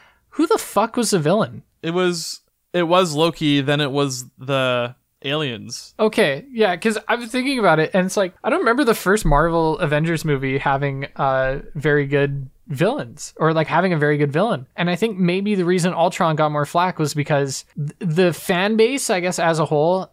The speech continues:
Speaker 1: had gotten over the novelty of the crossover.
Speaker 2: Mm.
Speaker 1: And I, I think the, the crossover is less of a novelty even further on. Like, Civil War after,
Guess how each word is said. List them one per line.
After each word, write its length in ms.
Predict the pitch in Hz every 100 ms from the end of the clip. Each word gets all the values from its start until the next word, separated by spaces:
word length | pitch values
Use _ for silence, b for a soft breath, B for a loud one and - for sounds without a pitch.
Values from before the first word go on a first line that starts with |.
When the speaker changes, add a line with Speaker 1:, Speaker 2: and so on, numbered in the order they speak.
| -
Speaker 1:
had 240 | 180 156
gotten 300 | 165 180 202
over 200 | 180 180
the 140 | 165 151
novelty 680 | 135 135 139 156 - 165 160
of 200 | 143 135
the 100 | 139
crossover. 720 | - 123 127 160 160 196 220 _ _
Speaker 2:
Mm. 360 | 135 135 131 127 _
Speaker 1:
And 360 | 156 156 156 147
I, 180 | - 165 -
I 120 | 165
think 380 | 196 190 - - -
the, 420 | 160 139 156 156 160
the 280 | 156 143 143
crossover 500 | 165 151 160 135 127
is 140 | 123
less 200 | 143 -
of 60 | 143
a 40 |
novelty 580 | 135 127 127 - 131 151
even 320 | 139 135 127 b
further 420 | - 165 170 151
on. 240 | 147 143 135
Like, 200 | 139 143 _
Civil 440 | - - 220 254 190
War 320 | 151 165 175 -
after, 560 | 131 - - 180 202